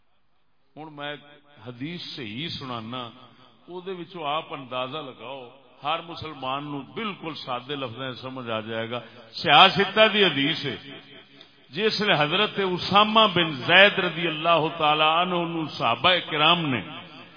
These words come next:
او مخزومیہ عورت جن نے چوری کیتی سی، تے اس چوری دے صلے چ او دے، یعنی جزا دے اندر، سزا دے طور تے او دے ہاتھ کٹن دا آپ علیہ الصلوۃ والسلام نے ارشاد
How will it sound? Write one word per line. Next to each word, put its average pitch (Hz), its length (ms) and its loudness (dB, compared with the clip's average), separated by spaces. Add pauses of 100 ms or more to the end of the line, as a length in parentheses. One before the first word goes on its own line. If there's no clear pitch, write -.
(180)
او 226 400 4
مخزومیہ 202 1000 2
عورت 190 720 6 (460)
جن 180 120 -4
نے 196 120 0
چوری 254 360 2
کیتی 170 420 -6
سی، 139 240 -6 (340)
تے 180 120 -10
اس 180 180 -6 (180)
چوری 226 680 0 (380)
دے 185 80 -6
صلے 220 400 2
چ - 120 -4
او 208 100 2
دے، 190 120 0 (460)
یعنی 165 160 -8
جزا 160 420 4
دے 214 140 2
اندر، 190 340 2 (640)
سزا 190 380 10
دے 220 240 6
طور 190 240 6 (100)
تے 190 60 2
او 185 120 6
دے 180 120 0
ہاتھ 175 320 6
کٹن 202 400 2
دا 180 180 10
آپ 180 140 6
علیہ 180 120 2
الصلوۃ 156 280 0
والسلام 170 480 2
نے 175 60 -2
ارشاد 160 400 2